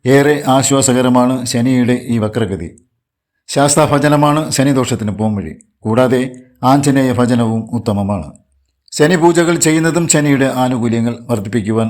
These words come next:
ഉത്തമമാണ്. ഇനി നമ്മൾ നോക്കുന്നത് കർക്കിടകക്കൂറുകാരുടെ ശനിവക്രത്തിൻ്റെ ഫലങ്ങളാണ്. കർക്കിടകക്കൂറിലെ നക്ഷത്രങ്ങൾ പുണർദത്തിൻ്റെ അവസാന പാദവും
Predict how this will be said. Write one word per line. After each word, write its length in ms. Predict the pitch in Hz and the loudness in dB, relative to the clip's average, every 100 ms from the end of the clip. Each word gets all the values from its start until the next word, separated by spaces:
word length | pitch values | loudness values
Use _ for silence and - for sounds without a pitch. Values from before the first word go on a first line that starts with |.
| 113 | -6
ഉത്തമമാണ്. 560 | 113 107 98 101 90 76 _ _ _ _ _ _ _ _ _ _ _ _ | -6 -4 -4 -4 -6 -10 _ _ _ _ _ _ _ _ _ _ _ _
ഇനി 200 | 143 165 | 2 4
നമ്മൾ 220 | 185 185 180 | 4 4 4
നോക്കുന്നത് 520 | 175 165 175 180 180 208 | 2 2 2 2 2 -2
കർക്കിടകക്കൂറുകാരുടെ 1000 | - 156 151 180 165 151 151 139 139 135 151 147 | 0 2 4 4 2 2 2 2 2 2 -2 -2
ശനിവക്രത്തിൻ്റെ 720 | - 143 135 135 131 135 127 131 | -2 0 0 0 0 0 -2 -2
ഫലങ്ങളാണ്. 560 | 120 120 113 113 98 76 - _ _ _ _ - | -2 -2 0 -2 -4 -8 -16 _ _ _ _ -6
കർക്കിടകക്കൂറിലെ 800 | 127 120 156 143 135 131 123 123 | -2 2 2 2 2 0 0 0
നക്ഷത്രങ്ങൾ 560 | 120 117 117 131 127 127 - - _ _ | 0 -2 -2 0 -2 -4 -10 -20 _ _
പുണർദത്തിൻ്റെ 680 | 143 156 156 160 123 165 175 175 151 | 0 2 4 2 2 2 2 2 0
അവസാന 380 | 147 156 156 | 2 4 2
പാദവും 480 | 147 143 143 143 139 | 2 2 2 0 -2